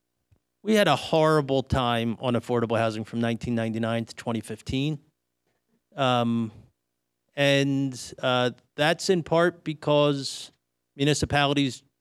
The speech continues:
chose to exclude and were allowed to do so. And, um, that both curtailed the market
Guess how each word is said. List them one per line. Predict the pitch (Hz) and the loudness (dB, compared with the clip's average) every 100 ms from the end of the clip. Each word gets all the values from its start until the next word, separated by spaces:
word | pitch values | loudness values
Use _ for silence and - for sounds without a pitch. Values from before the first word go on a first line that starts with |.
| - | 0
chose | 143 143 - | 2 2 2
to | 147 | -4
exclude | - - 143 160 175 - - | -4 -4 0 0 0 -10 -14
and | 135 131 | -4 -2
were | 139 147 | 0 0
allowed | 147 156 143 - | 2 0 -2 -10
to | 160 | -4
do | 170 180 | -4 -4
so. | 87 - _ _ _ _ _ _ - | -10 -14 _ _ _ _ _ _ -2
And, | 139 135 139 135 - - | 0 0 -2 -6 -10 -4
um, | 135 131 135 123 - | -2 0 -2 -8 -4
that | 143 151 - - _ _ 151 | 2 2 0 -12 _ _ 0
both | 147 175 - - | 2 2 -6 -10
curtailed | 143 - 143 131 | -6 0 0 0
the | 120 | -2
market | 120 127 - - | 0 0 -2 -4